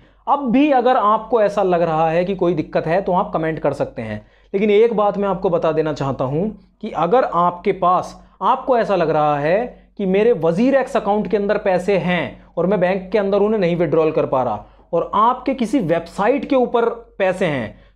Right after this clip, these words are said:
जो कि वजीर एक्स का जहां पर लोगो लगा हुआ है खाली,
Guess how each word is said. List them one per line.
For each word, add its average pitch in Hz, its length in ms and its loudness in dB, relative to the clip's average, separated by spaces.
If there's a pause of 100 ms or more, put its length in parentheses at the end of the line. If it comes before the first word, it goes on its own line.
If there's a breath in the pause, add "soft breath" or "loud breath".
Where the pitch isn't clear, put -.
जो 202 180 4
कि 254 220 0
वजीर 185 360 2
एक्स 233 180 -2
का 226 220 -2
जहां 180 240 0
पर 226 140 0
लोगो 190 320 4
लगा 180 200 2
हुआ 165 240 2
है 143 60 0
खाली, 123 340 -4